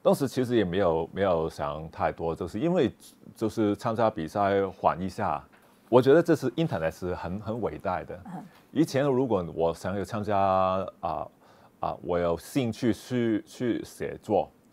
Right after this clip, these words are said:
Speaker 1: 就算我写完之后，我有参加比赛的话，我有把它，啊，邮寄寄到什么地方，还有填什么东西，还有寄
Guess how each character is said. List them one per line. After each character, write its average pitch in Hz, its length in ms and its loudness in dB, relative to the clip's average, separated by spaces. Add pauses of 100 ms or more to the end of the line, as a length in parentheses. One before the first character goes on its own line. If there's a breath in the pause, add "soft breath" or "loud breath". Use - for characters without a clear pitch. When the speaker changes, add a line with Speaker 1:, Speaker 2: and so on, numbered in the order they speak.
(640 soft breath)
Speaker 1:
就 156 160 8
算 135 360 2
我 82 100 2
写 87 200 0
完 95 200 -4
之 107 120 -8
后， 104 60 2
我 85 160 0
有 90 120 -4
参 113 180 -6
加 107 160 0
比 78 180 -10
赛 95 240 -6
的 90 80 -8
话， 98 240 0
我 78 220 -2
有 87 160 -4 (160)
把 82 180 0
它， 98 320 -2 (380 loud breath)
啊， 80 220 -2 (240)
邮 80 320 -2
寄 101 320 -2
寄 110 260 0
到 98 260 4
什 90 160 -8
么 92 140 -4
地 92 180 -4
方， 101 240 2
还 98 120 -4
有 101 160 4
填 82 340 -6
什 95 100 -8
么 87 140 -2
东 95 180 -6
西， 101 200 -4
还 95 140 -4
有 87 180 0
寄 95 360 -4